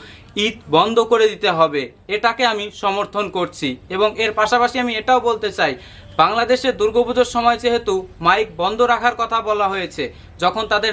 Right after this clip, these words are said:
নামাজ হবে তখন হিন্দুদের মাইক, ঢাক, বাজনা এই সমস্ত বন্ধ রাখতে হবে, হিন্দুদের কান খাড়া রাখতে হবে যে কখন তাদের আজান হয়। আর আমরা পশ্চিম বাংলার হিন্দুরা তার জন্য কি করতে পারি? আমাদেরও করণীয়, আমাদের এইখানে যেন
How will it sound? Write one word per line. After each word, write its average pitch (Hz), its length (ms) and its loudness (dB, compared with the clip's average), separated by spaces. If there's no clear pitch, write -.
নামাজ 208 340 0
হবে 202 180 -4
তখন 202 260 2
হিন্দুদের 196 400 2
মাইক, 190 280 2
ঢাক, 180 260 4
বাজনা 185 340 0
এই 208 140 -4
সমস্ত 220 260 -10
বন্ধ 208 160 0
রাখতে 190 280 -2
হবে, 139 180 -2
হিন্দুদের 220 460 -2
কান 226 160 2
খাড়া 214 300 0
রাখতে 226 240 -4
হবে 180 180 0
যে 175 100 -8
কখন 214 240 0
তাদের 175 240 2
আজান 165 320 2
হয়। 131 160 -4
আর 165 140 2
আমরা 233 200 0
পশ্চিম 233 360 -4
বাংলার 233 340 0
হিন্দুরা 208 340 0
তার 196 200 2
জন্য 202 160 -6
কি 233 180 -2
করতে 190 300 -2
পারি? 131 180 0
আমাদেরও 202 420 0
করণীয়, 214 400 -2
আমাদের 220 280 4
এইখানে 220 280 -4
যেন 190 120 0